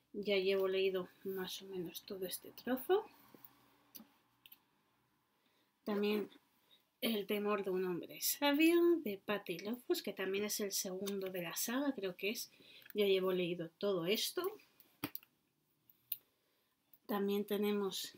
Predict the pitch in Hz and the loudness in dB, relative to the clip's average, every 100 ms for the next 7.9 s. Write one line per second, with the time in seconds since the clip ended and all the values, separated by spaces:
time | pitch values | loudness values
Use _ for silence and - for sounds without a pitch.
0 | - 208 190 185 208 190 196 196 180 175 | -4 -2 0 -2 -4 -2 -2 -2 -4 0
1 | 226 269 - 339 349 285 - 202 196 202 | 0 0 2 4 6 4 0 0 0 0
2 | 196 190 180 - 220 190 190 185 180 - | 0 -2 -2 -2 -2 -2 -2 -2 -4 -10
3 | - - - - - 214 196 185 190 185 | -20 -20 -20 -12 0 2 2 2 0 -2
4 | - 196 180 175 - 175 175 214 302 330 | 0 0 0 -4 -4 -6 -6 0 2 2
5 | - - - - - - _ - 202 190 | -2 -8 -14 -20 -20 -20 _ -4 0 2
6 | 180 180 175 175 175 175 170 165 214 - | 2 2 0 -2 -2 -4 -4 -2 -2 0
7 | - 370 - - - 208 202 214 | 0 0 -2 -16 -10 -6 -2 -4